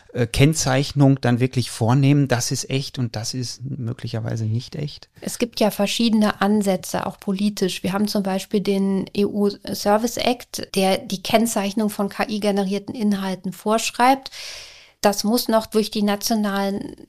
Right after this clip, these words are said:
Speaker 2: Parlamente, aber das wird im Laufe des Jahres zweitausendsechsundzwanzig auch in Deutschland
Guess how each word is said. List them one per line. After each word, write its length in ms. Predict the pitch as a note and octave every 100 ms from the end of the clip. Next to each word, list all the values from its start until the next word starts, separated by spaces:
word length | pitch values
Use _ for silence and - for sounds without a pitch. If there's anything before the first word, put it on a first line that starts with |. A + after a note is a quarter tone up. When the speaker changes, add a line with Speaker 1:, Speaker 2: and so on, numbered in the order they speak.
| -
Speaker 2:
Parlamente, 800 | - F#3+ F3+ F#3 G3+ C4 C4+ B3
aber 180 | G#3+ G3+
das 300 | G3 F#3+ -
wird 160 | A#3 -
im 160 | G3+
Laufe 320 | F#3+ G#3+ A3
des 200 | G3 F3+
Jahres 420 | G3 F#3+ G#3+ G#3+ -
zweitausendsechsundzwanzig 1300 | G#3+ G#3+ G#3 G3+ F#3+ - G#3+ - F3+ G#3+ A#3 A#3 -
auch 140 | G3+
in 140 | G3+ F#3+
Deutschland 760 | F3+ G#3 - - G3+ F#3+ F#3